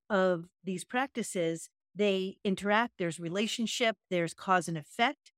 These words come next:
So, you know, like anything else, we can do this in a positive, productive, you know, essential, vital way, or we can practice these things in ways that don't necessarily serve us.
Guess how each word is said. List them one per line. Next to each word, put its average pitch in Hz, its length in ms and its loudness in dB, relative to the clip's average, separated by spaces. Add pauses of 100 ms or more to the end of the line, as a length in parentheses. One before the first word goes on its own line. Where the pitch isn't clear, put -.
(160)
So, 214 500 4
you 240 120 -2
know, 202 200 2 (260)
like 233 280 2
anything 233 400 0
else, 254 440 -2
we 214 160 0
can 214 180 0
do 220 180 -2
this 202 400 -2 (320)
in 190 440 0 (100)
a 190 300 2
positive, 190 560 0
productive, 180 840 2
you 208 160 -8
know, 170 280 0
essential, 190 640 -4
vital 175 420 0
way, 269 380 2 (240)
or 247 160 2
we 269 120 0
can 269 460 4
practice 269 400 0
these 254 200 -8
things 226 260 -2
in 226 120 -2
ways 214 200 -2
that 220 120 -6
don't 285 200 0
necessarily 170 580 -2
serve 151 280 -8
us. 170 300 -8